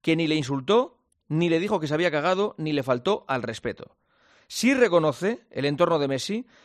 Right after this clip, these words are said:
que Messi le pidió explicaciones a Hernández Hernández por su amarilla y por la expulsión de Sergi Roberto.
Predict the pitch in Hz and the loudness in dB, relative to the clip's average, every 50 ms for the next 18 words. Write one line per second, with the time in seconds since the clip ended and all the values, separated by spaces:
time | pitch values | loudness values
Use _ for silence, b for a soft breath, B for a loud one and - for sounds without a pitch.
0 | b b b b b - 156 156 185 214 - - 233 214 185 147 160 175 190 175 | b b b b b 2 2 4 4 2 0 0 -2 -2 0 0 0 0 0 0
1 | 170 185 151 151 131 131 120 123 110 139 131 160 196 202 190 147 160 147 170 190 | -2 0 0 0 0 0 -2 -2 0 0 0 0 0 -2 -2 -2 -2 0 -2 -2
2 | 202 202 196 - 165 147 131 - 151 139 135 135 156 190 196 214 220 208 - - | -4 -4 -4 0 0 0 0 2 0 2 2 2 0 0 0 0 -2 -2 -2 -2
3 | 170 156 - 151 147 147 - - 143 127 - 208 208 185 160 - 196 196 214 202 | -2 -2 0 0 0 0 -2 -2 -4 0 0 0 0 0 0 0 -2 -2 0 0
4 | 180 151 143 139 117 104 - 101 92 - | 0 0 0 0 -2 -4 -8 -14 -16 -16